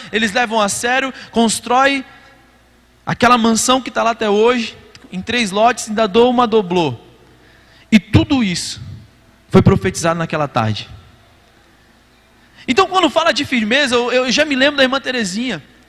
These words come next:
Mas eu me lembro também de muitas outras pessoas que falam na minha vida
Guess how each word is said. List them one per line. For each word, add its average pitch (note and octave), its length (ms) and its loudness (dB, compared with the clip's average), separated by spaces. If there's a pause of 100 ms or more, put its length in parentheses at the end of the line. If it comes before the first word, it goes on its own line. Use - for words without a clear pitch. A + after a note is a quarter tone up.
(320)
Mas D#4 160 0
eu F4+ 80 2
me E4 100 -2
lembro C#4+ 280 0
também G#3+ 500 -2 (420)
de G#3 120 -4
muitas D4 320 -2
outras G#3+ 180 -6
pessoas D#3 640 -8 (2000)
que D4 140 0
falam D4 440 2
na B3+ 120 0
minha A3+ 240 -2
vida F#3+ 500 -2